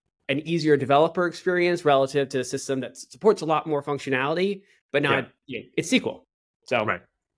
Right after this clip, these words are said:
Speaker 1: whether you, whether you like S Q L or not is, obviously I, I'm, I'm biased. I like S Q L,
Speaker 2: Yeah.
Speaker 1: but not everyone's, not everyone's a S Q L person.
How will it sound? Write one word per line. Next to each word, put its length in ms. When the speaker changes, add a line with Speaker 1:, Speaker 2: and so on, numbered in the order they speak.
Speaker 1:
whether 200
you, 100
whether 180
you 80
like 180
S 60
Q 160
L 80
or 80
not 240
is, 500
obviously 420
I, 180
I'm, 240
I'm 80
biased. 340
I 60
like 160
S 60
Q 160
L, 80
Speaker 2:
Yeah. 80
Speaker 1:
but 60
not 160
everyone's, 640
not 180
everyone's 220
a 20
S 60
Q 120
L 60
person. 380